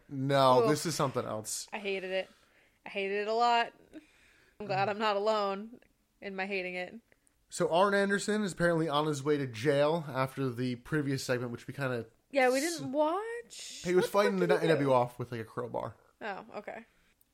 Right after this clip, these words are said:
Speaker 1: And Mongo was taken to a hospital because he got beat down in a segment before Arn Anderson came out.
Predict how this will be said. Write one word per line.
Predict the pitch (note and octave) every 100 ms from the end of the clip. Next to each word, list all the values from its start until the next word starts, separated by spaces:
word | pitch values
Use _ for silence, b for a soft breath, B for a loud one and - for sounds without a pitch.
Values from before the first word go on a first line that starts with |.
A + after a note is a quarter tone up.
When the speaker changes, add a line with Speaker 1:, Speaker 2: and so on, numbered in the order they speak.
| -
Speaker 1:
And | E3
Mongo | F3 F#3 F#3+ F3+ E3+ -
was | D3+ D3 C#3+ C#3 A#2+ A#2 -
taken | - D3
to | C#3
a |
hospital | B2 A#2+ A#2+ B2+ A2+ A2
because | A#2 A#2 A2 -
he |
got | B2 A2+
beat | B2 A#2+ A#2+
down | A#2 A2+ A#2+
in |
a | A#2
segment | A#2 A2+ A#2 A#2
before | A2+ A2+ A2+ A2+ A#2 -
Arn | - A#2
Anderson | A#2 A2 A2 A2+
came | A2+ G#2+
out. | A2 -